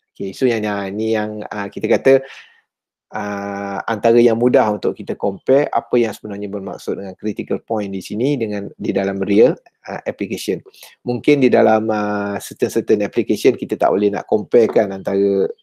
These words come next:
uh, graph dan juga real application di sini, tetapi, uh, salah satu yang boleh di-comparekan adalah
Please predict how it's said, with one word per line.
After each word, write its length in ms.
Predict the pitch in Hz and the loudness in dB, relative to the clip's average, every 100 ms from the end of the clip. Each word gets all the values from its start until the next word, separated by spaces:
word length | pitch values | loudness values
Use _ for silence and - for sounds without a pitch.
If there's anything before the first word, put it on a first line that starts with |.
| _ | _
uh, 220 | - 95 95 | -8 -6 -4
graph 440 | 92 113 113 - 104 | 2 4 4 0 -2
dan 120 | 98 | -2
juga 440 | 98 104 98 92 | 0 0 0 0
real 240 | 98 104 80 | 2 2 0
application 480 | - - 107 135 104 | -6 -4 2 2 2
di 80 | |
sini, 320 | 98 98 120 165 _ _ | -4 -4 -4 -4 _ _
tetapi, 560 | - - - 117 120 113 | -6 -6 -2 2 2 2
uh, 280 | 101 98 92 | -2 -4 -4
salah 280 | - 98 - | 0 0 0
satu 280 | 101 - | -4 0
yang 120 | 110 101 | 0 2
boleh 160 | 101 98 | 0 0
di-comparekan 760 | 98 101 90 104 - 85 82 | 0 -2 0 -2 0 -2 -4
adalah 280 | 90 98 120 | -4 -2 -2